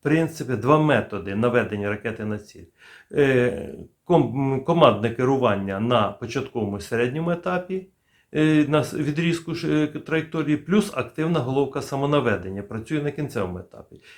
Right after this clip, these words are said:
І другий варіант — це радіокомандне керування на, е, початковому і середньому етапі польоту, плюс активна головка самонаведення, працює на кінцевому етапі.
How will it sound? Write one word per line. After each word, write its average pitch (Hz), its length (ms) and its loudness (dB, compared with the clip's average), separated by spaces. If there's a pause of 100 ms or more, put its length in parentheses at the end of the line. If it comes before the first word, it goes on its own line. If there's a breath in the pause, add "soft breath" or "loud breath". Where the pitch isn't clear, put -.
І 143 80 0
другий 208 340 6
варіант — 101 440 2 (360 loud breath)
це 180 240 4
радіокомандне 113 920 4
керування 143 680 0
на, 120 360 0 (320 loud breath)
е, 123 380 4 (520)
початковому 127 760 0
і 123 120 -4
середньому 117 500 0
етапі 151 420 -8
польоту, 165 600 -6 (220 loud breath)
плюс 190 260 4
активна 147 420 0
головка 120 360 -2
самонаведення, 92 680 -6
працює 131 380 -6
на 123 120 0
кінцевому 120 500 -4
етапі. - 360 -14